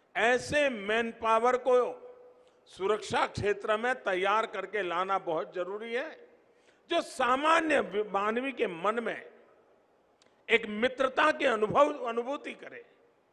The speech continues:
एक विश्वास की अनुभूति करे। और इसलिए हमारी पूरे training module को बदलने की बहुत आवश्यकता थी।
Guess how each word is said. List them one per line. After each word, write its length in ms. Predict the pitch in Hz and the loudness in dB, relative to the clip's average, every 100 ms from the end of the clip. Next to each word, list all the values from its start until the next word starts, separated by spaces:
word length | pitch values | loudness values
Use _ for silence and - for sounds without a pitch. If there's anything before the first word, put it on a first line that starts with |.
| _ _ _ _ - | _ _ _ _ 2
एक 140 | 262 | 4
विश्वास 600 | 247 247 - 269 311 320 | 2 -6 -2 2 4 2
की 100 | - | 0
अनुभूति 500 | 254 240 226 311 349 | -2 0 0 -2 -4
करे। 360 | 202 170 127 - - _ _ _ _ - | -10 -12 -14 -18 -20 _ _ _ _ 2
और 140 | 214 | 4
इसलिए 760 | 214 226 247 285 311 - - - - - _ _ _ _ _ | 4 4 4 2 0 -2 -8 -20 -20 -20 _ _ _ _ _
हमारी 380 | 226 254 285 339 | 2 8 8 6
पूरे 400 | - 269 294 339 | 2 0 4 4
training 540 | - 262 262 302 269 | 4 4 4 2 0
module 340 | 214 233 294 294 | 2 4 4 2
को 160 | - | 2
बदलने 440 | 220 208 233 240 254 | 4 6 6 4 0
की 100 | 247 | 2
बहुत 260 | 208 214 | 2 2
आवश्यकता 640 | 202 180 190 190 190 180 135 | 0 -4 -6 -10 -14 -14 -16
थी। 240 | - 123 | -18 -20